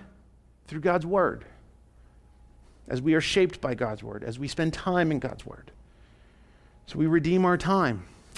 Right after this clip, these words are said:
Solomon also writes that God has put eternity into man's heart, yet so that he cannot find out what God has done from the beginning to end.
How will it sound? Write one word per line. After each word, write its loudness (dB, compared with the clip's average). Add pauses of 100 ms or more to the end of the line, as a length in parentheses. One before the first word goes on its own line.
(280)
Solomon 8
also 8
writes 8
that 6 (220)
God 10
has 8
put 4
eternity 8
into 6
man's 8
heart, 6 (240)
yet 4
so -2
that 8
he 4
cannot 6
find 6
out 10
what -2
God 8
has 2
done 4
from -2
the 2
beginning 2
to -4
end. 0